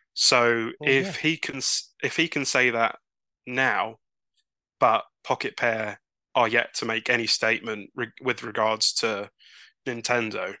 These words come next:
Speaker 1: is there m-, it could either, it could go one or two ways, can't it? It could, it's either that it's cooking, uh, behind the scenes, that they're lawyering up and they're gonna take it to court, or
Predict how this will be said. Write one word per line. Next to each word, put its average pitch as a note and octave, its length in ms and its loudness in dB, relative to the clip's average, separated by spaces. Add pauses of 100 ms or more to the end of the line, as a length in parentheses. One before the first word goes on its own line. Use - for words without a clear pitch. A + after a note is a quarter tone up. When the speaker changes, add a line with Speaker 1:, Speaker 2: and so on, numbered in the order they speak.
(1500)
Speaker 1:
is - 420 0
there C3 220 4 (560)
m-, C3 320 -4
it C3 400 -6
could - 140 0
either, C3 200 2
it C3 160 0
could - 80 -16
go C3+ 120 0
one A2+ 160 -2
or G#2 40 -12
two A#2 180 -4
ways, A2+ 240 0
can't G#2+ 200 -4
it? - 100 -8
It A2 100 -6
could, B2+ 160 -2
it's C3 260 0
either C3 260 2
that A2+ 180 -2 (480)
it's - 140 0
cooking, A#2+ 600 0 (800)
uh, B2 220 2
behind A#2 340 2
the A2 40 -4
scenes, G#2+ 680 -4 (160)
that A2+ 240 0 (500)
they're A2+ 460 4 (140)
lawyering A2+ 480 2
up G#2 200 -2 (280)
and G#2+ 360 -2
they're G#2+ 360 -2 (200)
gonna G#2 320 -4 (100)
take - 280 -2
it - 160 -6
to - 80 -4
court, G#2+ 300 -6 (480)
or D3 340 6